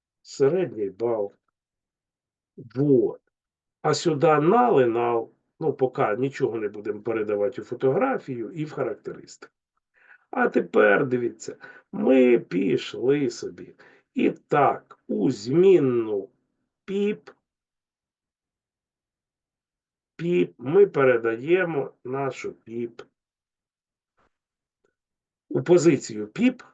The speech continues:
тобто отут ми поставили позицію піп, і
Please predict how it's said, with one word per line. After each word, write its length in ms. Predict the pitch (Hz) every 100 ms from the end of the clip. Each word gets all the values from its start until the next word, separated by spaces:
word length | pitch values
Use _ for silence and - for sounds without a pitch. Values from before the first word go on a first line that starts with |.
| _ _
тобто 380 | - - - -
отут 280 | - 160 139
ми 120 | 127
поставили 640 | 120 120 - 139 113 113
позицію 760 | 117 147 113 104 101 - 127 147
піп, 380 | - 185 262 - _ _ _ _ _
і 140 | 220